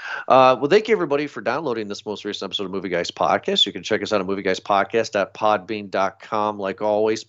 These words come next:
But, like I always say, you're not listening to us on the website. You're listening to us in the app on your phone or on your tablet. So make sure to keep on downloading us on whatever,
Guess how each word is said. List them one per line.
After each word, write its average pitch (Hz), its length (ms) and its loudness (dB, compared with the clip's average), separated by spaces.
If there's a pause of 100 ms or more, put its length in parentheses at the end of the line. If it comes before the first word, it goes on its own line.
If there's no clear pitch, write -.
(120)
But, 220 420 6
like - 280 -10
I - 20 -8
always 80 300 -12
say, 82 320 -8
you're 175 180 -2
not 80 240 -4
listening 78 360 -12
to 80 180 -10
us 82 160 -8
on 87 80 -6
the 87 80 -4
website. 190 400 2
You're 208 100 0
listening 226 220 0
to 262 120 -4
us 247 100 -4
in 294 60 -10
the 202 160 6
app 202 200 4
on 208 100 2
your 202 140 2
phone 135 420 2
or 110 80 -4
on 127 100 -4
your 143 120 -6
tablet. 95 500 -4 (520)
So - 140 -2
make 175 220 2
sure 180 160 2
to 156 80 0
keep 156 260 -2
on 131 120 2
downloading 131 440 2
us 127 140 0
on 123 100 0
whatever, 175 540 0